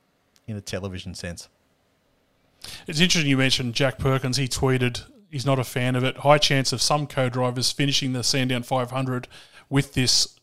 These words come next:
Speaker 2: rule change. Surely, just as you'd look, they would like the stars in the cars at the start, having those guys at the end battling it out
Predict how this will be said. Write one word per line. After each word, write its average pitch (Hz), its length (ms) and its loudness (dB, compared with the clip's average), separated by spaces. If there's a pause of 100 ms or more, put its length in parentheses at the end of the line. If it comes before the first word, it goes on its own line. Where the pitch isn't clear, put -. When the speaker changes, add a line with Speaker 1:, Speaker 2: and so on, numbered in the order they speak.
(120)
Speaker 2:
rule 127 220 0
change. 117 480 -2 (460)
Surely, 185 440 10
just 147 260 2
as 127 140 4
you'd 127 140 0
look, 135 180 0
they 135 160 6
would 131 160 2
like 127 380 2 (160)
the - 80 -8
stars 135 500 6
in 127 80 0
the 123 80 0
cars 127 360 2
at 123 100 -6
the 131 60 -10
start, - 520 6 (220)
having 180 300 0
those 139 220 4
guys 135 300 2
at 139 80 -4
the 131 160 -2
end 123 200 -2
battling 143 400 0
it 131 100 0
out 135 320 2